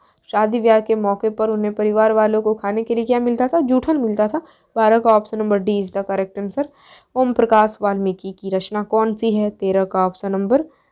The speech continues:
बी, दलित साहित्य का सौंदर्य शास्त्र। सुखदेव सिंह त्यागी की लड़की की शादी में घर की सफाई का काम किसने किया?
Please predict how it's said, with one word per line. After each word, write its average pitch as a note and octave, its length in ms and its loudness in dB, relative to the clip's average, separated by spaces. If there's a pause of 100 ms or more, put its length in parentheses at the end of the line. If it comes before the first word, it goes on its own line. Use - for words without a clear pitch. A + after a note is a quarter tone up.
(220)
बी, F#3+ 380 -2 (280)
दलित G#3+ 420 2
साहित्य G#3 340 -2
का G#3+ 160 -2
सौंदर्य G3 540 -4
शास्त्र। F3+ 560 -6 (600)
सुखदेव B3+ 540 4
सिंह B3 240 -4
त्यागी A3 420 0
की A3+ 120 -4
लड़की G#3 340 -6
की G#3+ 120 -6
शादी G3+ 340 -2
में G3 300 -2 (1400)
घर A3+ 480 -2
की B3 160 -2
सफाई G#3 360 0
का G#3+ 140 0
काम G3+ 280 0
किसने F#3+ 360 -4
किया? A#3 260 -10